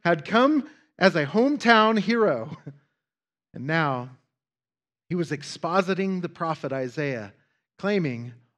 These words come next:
albeit in a veiled way, that he was in fact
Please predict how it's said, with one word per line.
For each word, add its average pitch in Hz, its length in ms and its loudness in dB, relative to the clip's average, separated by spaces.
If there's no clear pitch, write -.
albeit 165 480 -2
in 143 160 -8
a 127 80 -6
veiled 156 400 -2
way, 127 360 -2
that 117 180 -10
he 143 140 -10
was 139 320 -4
in 127 100 -10
fact 110 540 -16